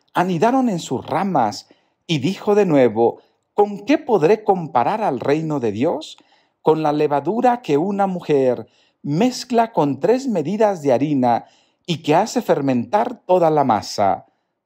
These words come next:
Palabra del Señor. Gloria a ti, Señor Jesús. Queridos feligreses digitales, el día de hoy recordamos a todas las personas que se nos han adelantado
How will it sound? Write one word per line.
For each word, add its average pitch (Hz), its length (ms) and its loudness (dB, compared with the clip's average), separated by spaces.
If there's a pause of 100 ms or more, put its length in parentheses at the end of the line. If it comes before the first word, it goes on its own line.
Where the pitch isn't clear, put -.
Palabra 151 880 0
del 117 320 -4
Señor. 113 800 -2 (380)
Gloria 262 600 2
a - 140 -4
ti, 240 200 -6
Señor - 580 -2
Jesús. - 880 -10 (180)
Queridos 185 460 0
feligreses 135 600 2
digitales, 143 760 -4 (320)
el 147 160 2
día 202 160 4
de 202 100 4
hoy 226 180 2
recordamos 196 760 0
a - 140 -4
todas 190 300 0
las 127 240 -4
personas 202 680 -4 (360)
que 139 100 -2
se 139 160 0
nos 131 240 -2
han 202 160 0
adelantado 110 840 0